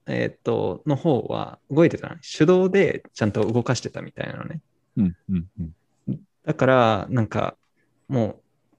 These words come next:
Speaker 1: 直近で、あの、東海岸の人たちに影響が出るっていうことは、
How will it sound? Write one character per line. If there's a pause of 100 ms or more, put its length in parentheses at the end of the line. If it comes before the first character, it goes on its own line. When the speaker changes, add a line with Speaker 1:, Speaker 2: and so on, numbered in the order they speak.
(260)
Speaker 1:
直 (180)
近
で、
あ
の、
東
海
岸
の
人
た
ち
に (100)
影
響
が
出
る
っ
て
い
う
こ
と
は、